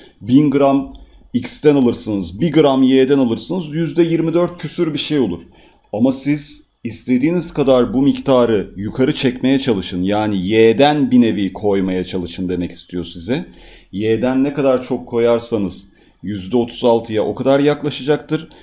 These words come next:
Ama eşit olmayacağı için bunların miktarları eşit olunca bile yüzde otuz oluyorsa eşit olmadığında ondan bir küçük yüzde yirmi dokuz olabilir.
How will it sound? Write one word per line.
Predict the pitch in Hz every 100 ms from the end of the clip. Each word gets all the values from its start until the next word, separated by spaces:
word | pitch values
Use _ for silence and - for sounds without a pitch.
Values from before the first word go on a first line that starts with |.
| - -
Ama | 110 143 -
eşit | 117 - - -
olmayacağı | 151 185 190 170 135 143 127
için | 123 127 120
bunların | 120 117 113
miktarları | 110 110 - 117 110 113 147 190 - - -
eşit | 113 - 170
olunca | 104 143 185 165 139
bile | 127
yüzde | 120 113 101 113
otuz | 110 -
oluyorsa | 113 110 107 - 170 180 - - - 110
eşit | 117 143 -
olmadığında | 135 143 139 117 110 107 117 -
ondan | - 135 123 113 104 110
bir | 143
küçük | - - 175 -
yüzde | 113 92 107
yirmi | 104 101 95
dokuz | 98 -
olabilir. | 107 92 80